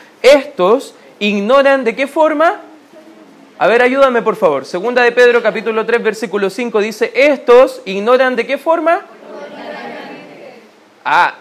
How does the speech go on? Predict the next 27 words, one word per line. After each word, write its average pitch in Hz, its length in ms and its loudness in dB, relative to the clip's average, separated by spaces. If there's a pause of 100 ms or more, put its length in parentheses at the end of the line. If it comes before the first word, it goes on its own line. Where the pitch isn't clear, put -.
no 147 140 -2
es 233 80 0
que 233 140 -4
no 208 120 -2
tengan 247 240 2
la 254 120 2
capacidad 262 440 2
de 277 60 6
aprender, 269 560 0 (640)
no 185 100 2
es 277 140 4
que - 100 -2
no 208 140 0
tengan 247 280 2
la 202 120 6
oportunidad 170 640 2
de 277 60 6
aprender, 254 600 0 (460)
no 202 140 0
es 277 100 2
que 277 100 -2
no 247 140 2
tengan 269 240 2
las 226 220 2
herramientas 226 720 0
para 269 200 4
aprender, 247 640 -2